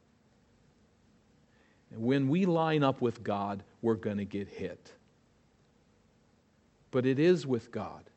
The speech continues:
It's not a certain orientation, a certain people, a certain controlling agenda. It's a submissive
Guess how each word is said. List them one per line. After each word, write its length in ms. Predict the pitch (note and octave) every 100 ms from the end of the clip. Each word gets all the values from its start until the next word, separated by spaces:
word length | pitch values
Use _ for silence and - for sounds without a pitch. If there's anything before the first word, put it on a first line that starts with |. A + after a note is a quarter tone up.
| _ _ _ _ _ _ _ _ _ _
It's 200 | G2+ -
not 220 | C3 E3
a 60 | E3+
certain 720 | - - E3 D#3+ D#3+ C3 B2 - - _ _ B2
orientation, 920 | C#3+ D3+ C3+ B2+ - C3+ B2 - G#2
a 40 |
certain 460 | - - D3 C#3+ B2
people, 540 | - - C#3 - G#2
a 60 | G2+
certain 380 | - D3+ D#3+ C#3
controlling 800 | A#2 A2 - - C#3 C#3 A#2 G#2+
agenda. 640 | F#2 - B2+ C3 A2 G2+ - -
It's 240 | - C3+ -
a 60 |
submissive 1300 | - - - G#2+ A2 B2+ D#3+ F#3 - - A2+ G2+ G2